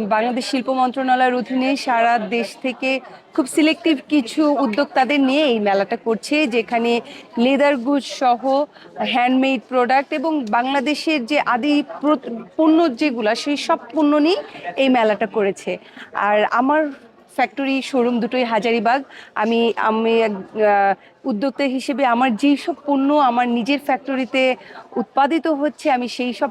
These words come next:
পণ্যগুলাই সবার মাঝে এনেছি। তো আমি আজকে আমার পণ্যগুলোর প্রাইস নিয়ে একটু কথা বলবো, যে লেদারের পণ্য, সবাই লেদারের পণ্য ব্যবহার করতে অনেক ভয় পায়,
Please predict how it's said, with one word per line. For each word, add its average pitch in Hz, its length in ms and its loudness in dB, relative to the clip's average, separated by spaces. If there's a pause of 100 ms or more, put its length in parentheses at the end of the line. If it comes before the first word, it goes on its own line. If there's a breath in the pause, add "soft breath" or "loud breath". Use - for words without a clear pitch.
পণ্যগুলাই 285 680 0
সবার 269 320 0
মাঝে 254 380 0
এনেছি। 247 420 0 (420 loud breath)
তো 349 60 2
আমি 330 280 4
আজকে 330 320 0
আমার 294 300 2
পণ্যগুলোর 285 520 2
প্রাইস 254 580 0
নিয়ে 262 220 -2
একটু 233 280 -8
কথা 214 240 -2
বলবো, 196 360 -4
যে 269 240 0 (300 loud breath)
লেদারের 285 460 2 (100)
পণ্য, 285 360 -2
সবাই 269 460 0
লেদারের 254 500 0
পণ্য 277 240 0
ব্যবহার 233 380 -2
করতে 233 260 -6
অনেক 226 220 -2
ভয় 190 240 -2
পায়, 185 260 -2